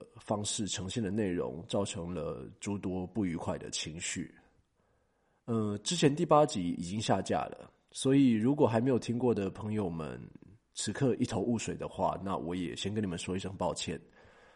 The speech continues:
就当这一集是个番外篇，诚实的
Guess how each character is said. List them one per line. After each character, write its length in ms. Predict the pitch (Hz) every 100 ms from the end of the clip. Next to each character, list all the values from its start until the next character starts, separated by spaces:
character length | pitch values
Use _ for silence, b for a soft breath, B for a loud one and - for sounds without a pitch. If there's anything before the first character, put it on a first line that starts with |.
| b
就 160 | - 175
当 140 | 151
这 140 | 156 160
一 100 | 151
集 180 | 117
是 160 | 107 139
个 260 | 113 104 95
番 200 | - 117
外 140 | 117
篇， 280 | 95 - 98 92 110 123 _
诚 260 | - 101
实 240 | 110 - 87
的 420 | 78 80 71 65